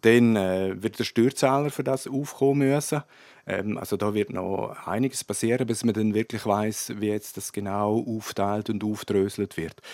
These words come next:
Ähm, jetzt im Nachhinein muss man sagen, vielleicht ist halt doch, ich meine, Graubündner Kantonalbank ist vielleicht eine extrem langweilige Bank, aber, äh, sie ist solid.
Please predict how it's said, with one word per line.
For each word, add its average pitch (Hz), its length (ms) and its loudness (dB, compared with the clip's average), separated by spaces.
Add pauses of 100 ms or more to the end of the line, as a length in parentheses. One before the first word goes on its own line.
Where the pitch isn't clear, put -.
(340)
Ähm, 92 300 -2
jetzt - 160 -2
im 113 80 4
Nachhinein 127 340 4
muss 87 180 -6
man 95 80 -4
sagen, 90 300 -4 (680)
vielleicht 95 420 -8
ist - 160 -4
halt 92 180 -10
doch, 139 320 -4
ich 113 80 -2
meine, 117 260 2
Graubündner 147 460 0
Kantonalbank 147 800 2
ist 123 100 -6
vielleicht 131 300 0
eine 131 100 4
extrem 131 440 4
langweilige 147 580 2
Bank, 95 460 -2
aber, 95 220 -4
äh, 95 220 -2 (460)
sie - 140 -6
ist - 120 -4
solid. 78 460 -10